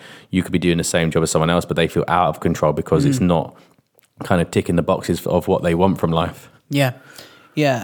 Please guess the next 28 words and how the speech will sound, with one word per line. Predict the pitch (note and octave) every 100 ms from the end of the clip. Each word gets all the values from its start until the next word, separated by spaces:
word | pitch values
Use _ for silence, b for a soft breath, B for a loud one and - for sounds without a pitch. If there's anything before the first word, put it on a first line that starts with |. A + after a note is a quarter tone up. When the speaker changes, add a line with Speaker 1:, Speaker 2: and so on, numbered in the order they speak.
| C#3
Speaker 2:
and, | C#3+
and | C#3 - C#3 C3+
I | C#3
think, | C#3 F#3+ D#3+ - -
um, | C#3 C3 B2+ B2 - _ _ _ _ -
ultimately, | G3 A3+ - A#2+ - A#1+ - - _ _ _ _ _ _ _ _ b b b
when | - C3+
you | B2+
think | C3+ E3 D#3
about | B2+ - -
it, | - E2 _ _ _ _ _ _ _ - _ _ _ -
one | C#3 D#3
of | E3+ C#3
the | C3
reasons | C3+ C#3+ B2+ B2+ A#2+ A#2 A#2
that | B2+ F#2+
we | A#2 A2+
end | A#2 A2+
up | -
doing | B2 A2+ A2 G#2 G#2 - -
the | B2
jobs | A2+ G#2+ - -
that | F#2
we | G2+
don't | G#2+ G2+
want | G2 A#2+
to | -
do | A2+ - -